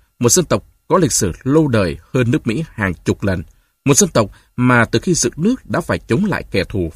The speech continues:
phong kiến phương Bắc mạnh hơn gấp ngàn lần và luôn giành thắng lợi cuối cùng bảo vệ được nền độc lập tự do tổ quốc của mình. Đó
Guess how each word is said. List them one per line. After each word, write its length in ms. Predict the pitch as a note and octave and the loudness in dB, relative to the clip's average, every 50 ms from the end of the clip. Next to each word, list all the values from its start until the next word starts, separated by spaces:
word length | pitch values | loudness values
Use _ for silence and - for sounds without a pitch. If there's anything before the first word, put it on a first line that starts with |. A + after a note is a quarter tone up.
| - | -4
phong 140 | - D3 C#3 | -2 -2 -2
kiến 220 | A#2+ - B2 B2+ E3+ | 0 -2 -2 -2 -2
phương 260 | - - D#3 D3 C#3 | -2 0 0 0 0
Bắc 140 | F3+ G3+ - - _ _ _ _ | 0 -4 -4 -10 _ _ _ _
mạnh 180 | - A2+ - G#2 - | 0 0 0 0 -2
hơn 160 | D3+ D3+ C#3 C3+ | -2 -2 0 0
gấp 220 | D#3+ - - A2 | 0 -2 0 -2
ngàn 240 | G2+ G2 G2+ G2 F2 E2+ | 0 0 0 0 0 0
lần 240 | F#2 G2 F#2 F2 - - _ _ _ _ _ _ | 0 0 -2 -2 -4 -8 _ _ _ _ _ _
và 240 | A#2+ A#2+ A#2 A2+ A#2 | 4 6 6 6 4
luôn 220 | D3 F3+ G3 F3 | 4 2 0 0
giành 220 | - - A2+ G2+ - | 0 0 0 -2 -2
thắng 180 | - E3+ F#3+ | -2 -2 0
lợi 140 | D#3+ A#2 F#2 - - | 0 0 -2 0 2
cuối 140 | C#3 E3+ A3+ - | 2 2 2 2
cùng 220 | - B2 G#2+ G2 E2+ - - - | 2 0 0 0 -2 -6 -6 -4
bảo 160 | C3 G2+ G2 | -2 -2 0
vệ 160 | - G2+ - - | 0 -2 -2 -2
được 180 | G#2+ G2+ F#2 - - | -4 -4 -4 -6 -6
nền 300 | F#2+ G2 G#2 G2 F2 - | -2 0 0 0 0 0
độc 180 | B2+ G#2 - - | -2 -4 -2 -4
lập 340 | G2 - - - _ _ | -6 -6 -8 -14 _ _
tự 140 | - C3 - - | 0 0 2 0
do 240 | - E3 D#3 D#3 | -2 -2 -2 -2
tổ 280 | - - - G#2 F2+ - - | -4 -4 -2 -2 -2 0 0
quốc 100 | F#3+ G3+ - | -2 -2 0
của 100 | - F#2 | -4 -4
mình. 220 | B2 G2+ E2+ D#2 - - _ _ _ _ _ _ _ _ _ _ _ _ _ - | -4 -4 -4 -6 -8 -12 _ _ _ _ _ _ _ _ _ _ _ _ _ -2
Đó 360 | C3 G#2+ G#2 G#2+ C#3 E3 | 2 2 2 2 0 -2